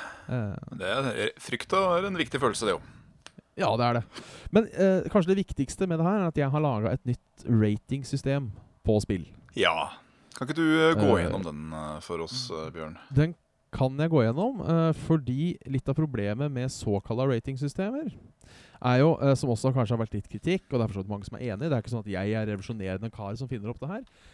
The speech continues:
Speaker 1: Det er det at liksom, hva skiller sju og åtte? Og ikke sant? Og så er det sånn,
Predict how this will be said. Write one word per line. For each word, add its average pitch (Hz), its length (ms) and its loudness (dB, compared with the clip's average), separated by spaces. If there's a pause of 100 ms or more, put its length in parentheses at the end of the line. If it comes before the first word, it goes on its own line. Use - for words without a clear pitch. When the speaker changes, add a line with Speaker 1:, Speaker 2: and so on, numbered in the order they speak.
(220)
Speaker 1:
Det 135 80 0
er - 40 2
det 127 80 -2
at 127 120 -4
liksom, 135 240 -2 (340)
hva 151 180 0
skiller 147 400 -4
sju 127 280 -2
og 135 140 -2
åtte? 139 240 -4 (580)
Og 131 100 -4
ikke 131 140 -8
sant? 139 260 -6
Og 123 80 -10
så 135 100 -4
er 120 40 -2
det 120 100 -6
sånn, 120 180 -6